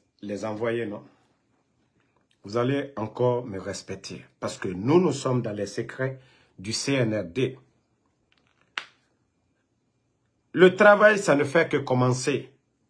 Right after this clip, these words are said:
Ça ne fait que commencer. Tous ceux qui sont à des postes de responsabilité, si vous pensez que vous êtes en sécurité, vous vous trompez.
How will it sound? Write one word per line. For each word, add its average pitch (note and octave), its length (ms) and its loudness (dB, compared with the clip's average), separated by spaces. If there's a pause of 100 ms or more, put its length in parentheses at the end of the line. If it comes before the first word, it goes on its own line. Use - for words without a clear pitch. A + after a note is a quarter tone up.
(480)
Ça - 240 -2
ne A#2 100 0
fait B2+ 240 -2
que A#2+ 80 -6
commencer. G#2+ 600 -8 (420)
Tous G#3 160 2
ceux F#3 220 4
qui - 140 -6
sont C#3 360 0
à A#2+ 80 0
des A#2+ 100 2
postes C3 340 -2
de A#2 60 -2
responsabilité, G#2+ 800 -6
si C#3 180 -6
vous A#2 140 -4
pensez G#2+ 320 -8
que A2+ 100 -8
vous G2 160 -10
êtes G#2+ 160 -8
en G2 60 -8
sécurité, G2 760 -14 (380)
vous G2 100 -12
vous F#2+ 180 -12
trompez. F#2+ 520 -8